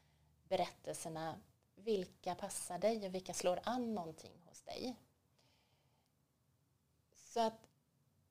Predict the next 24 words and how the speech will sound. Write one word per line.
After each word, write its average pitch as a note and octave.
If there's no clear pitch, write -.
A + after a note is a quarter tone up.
jag C4+
ska -
tala B3+
om D#3+
för E3
någon D3+
att C#3+
nej, F3
du E3
har F3
inte F3+
lyssnat E3+
på E3
dig F3
själv. A3+
Den B3
känns, E3+
eh, C#3
svår, E3
för G3+
vem F3+
är F3+
jag A3
att F3+